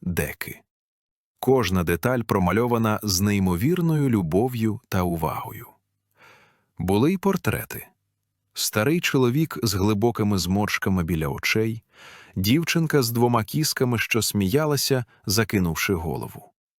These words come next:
Всі ці люди здавалися живими, справжніми. На останній сторінці під детальним малюнком скрипкового смичка був акуратно написаний номер телефону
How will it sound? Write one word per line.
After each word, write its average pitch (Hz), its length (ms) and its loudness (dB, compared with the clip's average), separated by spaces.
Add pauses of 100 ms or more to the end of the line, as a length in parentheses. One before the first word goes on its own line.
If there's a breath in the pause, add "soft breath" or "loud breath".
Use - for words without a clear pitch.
(520)
Всі - 340 0
ці 90 240 0
люди 117 340 0
здавалися 98 640 0
живими, 113 540 -2 (280)
справжніми. - 840 -4 (1120)
На 85 200 2
останній 170 560 0
сторінці 147 920 0
під 92 220 0
детальним 165 520 2
малюнком 139 580 0
скрипкового 120 840 0
смичка 147 640 -2 (440 soft breath)
був 165 320 0
акуратно 165 560 0
написаний 143 640 0
номер 101 340 0
телефону 170 720 -2